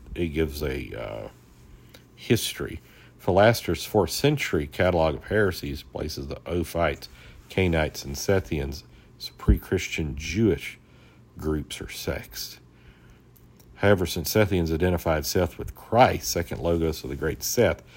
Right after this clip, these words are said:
Philaster's belief that the Sethians had pre-Christian origins other than in syncretic absorption of Jewish and Greek pre-Christian sources not found acceptance in, uh,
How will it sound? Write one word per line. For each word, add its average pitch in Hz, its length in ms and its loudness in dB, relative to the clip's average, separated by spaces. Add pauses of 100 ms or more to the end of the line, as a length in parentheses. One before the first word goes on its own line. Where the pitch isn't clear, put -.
(300)
Philaster's 92 600 2
belief 82 340 2
that - 100 -16
the - 80 -8
Sethians 85 560 2
had 82 180 0
pre-Christian - 520 -2
origins 78 440 0
other 78 260 -2
than 76 200 -6
in 71 140 -8
syncretic - 560 -8
absorption - 580 -6 (400)
of 76 80 -10
Jewish 90 240 2
and 78 80 -4
Greek 82 260 -4
pre-Christian 80 540 -6
sources 80 480 -4
not 73 160 -6
found 76 240 -4
acceptance - 880 -10 (720)
in, 80 340 0
uh, 67 220 -4